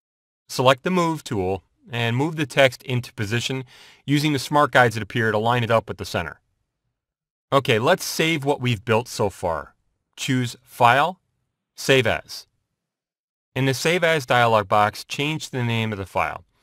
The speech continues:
Save it in the Photoshop format to keep all the layers you've added so you can go back and edit them in the future.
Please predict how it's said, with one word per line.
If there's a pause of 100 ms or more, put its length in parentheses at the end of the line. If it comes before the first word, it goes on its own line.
(800)
Save
it
in
the
Photoshop
format
to
keep
all
the
layers
you've
added
so
you
can
go
back
and
edit
them
in
the
future.